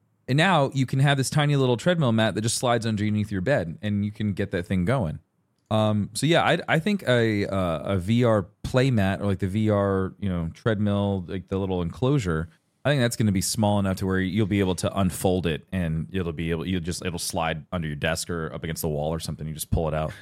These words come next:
But that, that, I really feel like that's gonna be the only way that you can truly enjoy V R at that level. Like, you need to be, you need to be able to feel it. You need to be able to move around.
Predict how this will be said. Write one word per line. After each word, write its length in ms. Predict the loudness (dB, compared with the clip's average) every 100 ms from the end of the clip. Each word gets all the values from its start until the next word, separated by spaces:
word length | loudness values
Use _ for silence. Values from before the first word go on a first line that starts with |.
| -20 _ _ -6
But 120 | 2
that, 240 | 2 2
that, 80 | 2
I 20 |
really 260 | 4 4 2
feel 160 | 2 2
like 80 |
that's 140 | 2 0
gonna 120 | 0
be 60 | 0
the 120 | 0
only 260 | 0 0
way 120 | 0 0
that 100 | -2
you 80 |
can 120 | -4 -4
truly 400 | -4 -4 -2 -2
enjoy 320 | -4 -4 -4
V 260 | -4 -2
R 300 | -2 -2 -2 -4
at 200 | -4 -2
that 260 | -4 -4
level. 220 | -6 -4
Like, 240 | -6 -6 -4
you 80 | -2
need 240 | 0 0
to 80 | -2
be, 100 | -4
you 160 | 0
need 400 | 2 2 2 2 0
to 80 |
be 140 | 0 2
able 160 | 0
to 140 | -2 -6
feel 400 | -6 -2 0 -2
it. 160 | -6
You 60 | -2
need 160 | -2 0
to 40 |
be 60 | 0
able 100 | 0
to 60 |
move 260 | 0 -2 -2
around. 420 | -4 -4 -6 -10